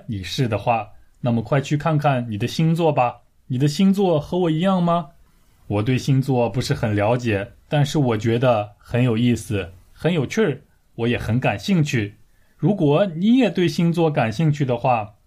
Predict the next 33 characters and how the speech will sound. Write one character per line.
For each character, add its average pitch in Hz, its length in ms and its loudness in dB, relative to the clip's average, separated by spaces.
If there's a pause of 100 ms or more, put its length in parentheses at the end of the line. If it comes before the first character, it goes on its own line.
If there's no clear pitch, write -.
欢 113 240 -2
迎 110 160 0
发 120 220 -2
送 127 160 0
邮 120 160 2
件 143 440 2
告 120 220 -2
诉 110 220 -2
我， 117 320 0 (340)
告 143 200 2
诉 135 160 -4
我 123 360 2 (140)
你 98 180 -6
的 104 120 -4
星 143 260 2
座 120 380 0
是 127 260 -2
什 107 160 -4
么。 127 300 0 (400)
我 117 100 -2
的 143 100 2
邮 151 140 4
件 175 180 2
是 147 460 0
chinese 180 640 0
九 101 180 -8
三 143 220 0
三 180 240 -2
九 120 400 -2 (140)
at 156 160 -4 (120)
gmail 107 680 -4
dot 98 220 -8
com。 98 180 -4